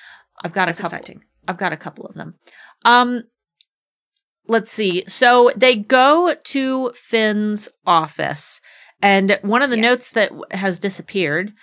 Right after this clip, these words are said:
Speaker 1: I, I
Speaker 2: <laughs>
Speaker 1: love how she wants to know if, like, what would happen if Cole bit her. And she's like,
Speaker 2: <laughs>
Speaker 1: "A gargoyle werewolf? A werewolf gargoyle? A weregoyle? A garwolf?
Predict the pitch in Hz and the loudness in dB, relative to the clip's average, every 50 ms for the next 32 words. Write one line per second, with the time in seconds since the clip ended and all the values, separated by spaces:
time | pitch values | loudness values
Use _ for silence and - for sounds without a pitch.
0 | - - - _ _ _ - 220 214 - - - - - 226 208 214 247 220 214 | -20 -20 -20 _ _ _ 2 2 2 2 0 -6 -4 0 2 2 4 4 4 4
1 | 214 240 247 269 269 254 247 - - 247 233 214 202 208 208 196 196 - - - | 4 4 2 2 2 2 2 0 -4 -6 -4 -4 -2 -2 -4 -4 -6 -12 -16 -10
2 | - 208 202 190 185 185 185 190 202 208 - - - - 180 175 170 170 - - | -6 -4 -2 0 2 2 2 0 0 -2 -4 -4 -2 0 2 2 2 0 -4 -12
3 | - - - - _ _ _ _ _ _ _ _ _ _ _ - 180 180 170 165 | -20 -20 -20 -20 _ _ _ _ _ _ _ _ _ _ _ -4 -2 0 0 0
4 | - - - - 180 196 190 196 185 170 165 - 175 170 170 - 214 202 - 185 | -2 -6 -10 -4 0 0 0 2 0 -2 -2 0 -2 -2 -2 -2 -6 -6 -6 -8
5 | - - - - 185 175 170 160 147 147 160 156 - 185 175 208 202 214 233 240 | -8 -8 -16 -10 -6 -4 -4 -4 -4 -4 -4 -4 -4 -4 -2 0 0 0 0 -2
6 | _ _ _ - - _ _ _ _ - - 190 196 185 190 - 214 208 196 190 | _ _ _ -20 -20 _ _ _ _ -2 0 0 0 0 -2 -2 0 2 2 2
7 | 180 170 175 170 165 165 160 160 - - - - - _ _ _ _ - _ - | 2 2 2 2 4 2 0 -2 -6 -18 -18 -20 -20 _ _ _ _ -20 _ -2
8 | - 220 190 214 175 170 180 185 185 196 190 180 170 170 165 160 147 165 190 220 | 0 2 4 6 6 6 4 4 4 4 6 6 6 4 4 2 2 2 0 0
9 | 240 277 320 302 - _ _ _ - _ _ - - 233 214 175 180 170 165 170 | 0 0 -2 -4 -8 _ _ _ -20 _ _ 2 4 4 6 6 6 6 6 6
10 | 170 170 170 160 - - - 180 160 160 175 185 175 202 220 226 240 269 302 320 | 4 2 0 0 -2 0 2 4 4 6 4 2 2 0 2 4 4 4 4 4
11 | 320 311 _ _ _ _ _ _ _ _ _ _ _ _ - 196 202 190 165 165 | 2 0 _ _ _ _ _ _ _ _ _ _ _ _ 2 4 4 4 4 4
12 | 185 180 180 185 202 226 233 208 240 247 247 254 254 269 294 330 349 - _ - | 6 6 8 6 6 6 4 4 6 6 6 6 6 6 6 4 2 0 _ 2
13 | 208 190 170 - 208 190 185 202 220 214 226 240 262 262 - - | 2 2 4 4 6 6 6 6 6 6 6 6 6 6 2 -6